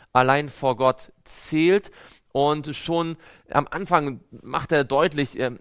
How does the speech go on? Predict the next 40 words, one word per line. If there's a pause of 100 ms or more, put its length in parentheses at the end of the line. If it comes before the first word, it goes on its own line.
es
heißt
ja
Vater
unser
nicht
ohne
Grund.
Das
Gebet
richtet
sich
an
einen
Vater (380)
und
nicht
an
den
Richter,
wie
es
die
mittelalterliche (360)
Theologie
so
immer (200)
herausgestellt
hat,
was
den
Luther
ja
über
Jahre
lang
so
sehr (320)
geängstigt
hat.